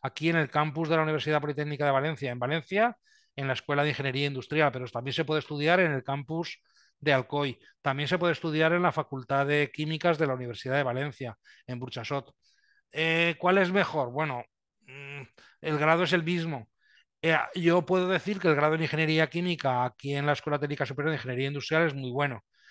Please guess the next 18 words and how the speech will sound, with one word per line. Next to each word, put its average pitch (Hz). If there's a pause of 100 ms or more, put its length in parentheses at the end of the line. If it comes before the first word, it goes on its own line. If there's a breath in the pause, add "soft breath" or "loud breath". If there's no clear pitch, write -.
(120)
El 143
profesorado 147
es 160
muy 143
bueno. 107 (240 soft breath)
Tiene 180
muchísimo 156
nivel, 196 (420 soft breath)
tanto 135
docentes, 165
se 147
pre-, 127
se 131
preocupan 131
de 139
que 139
la 131
gente ... 131